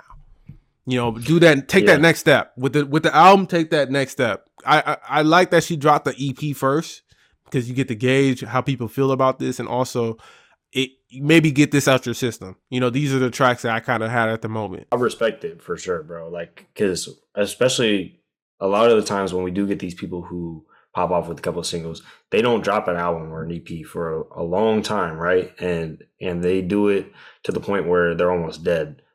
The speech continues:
Speaker 2: Uh, whoever's on her P R team, her marketing team, or if it's just her, props to y'all, because y'all know what y'all doing with the singles and the drop rate for sure. I think that she's mac-,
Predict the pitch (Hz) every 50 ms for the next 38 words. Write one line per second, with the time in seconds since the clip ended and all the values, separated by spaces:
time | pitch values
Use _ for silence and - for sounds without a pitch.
0 | _ _ - 82 82 80 80 - 92 104 117 123 127 131 127 117 120 117 120 123
1 | 120 107 - - 107 107 104 104 107 107 - - 117 113 110 110 104 92 87 87
2 | 87 90 101 98 104 107 104 101 104 104 - 117 110 107 104 104 104 101 95 -
3 | - 85 85 85 80 78 87 90 87 85 - - 95 92 92 - 95 95 95 98
4 | 101 101 - - - _ _ _ _ _ - 104 98 95 - - 90 87 87 85
5 | 80 82 85 - 85 80 87 92 98 101 101 101 98 95 92 87 85 - - -
6 | - 90 90 87 95 87 85 80 87 95 101 101 101 101 98 92 87 - _ -
7 | 87 87 - - - - 95 101 110 113 113 117 117 117 - - - _ 87 87
8 | 90 85 82 80 78 82 - - _ - 85 90 92 87 87 - 85 85 80 73
9 | - _ _ - 85 - - 87 82 80 78 - - - 90 - - 95 87 87
10 | 87 87 85 80 - - 92 90 85 82 82 85 85 85 87 -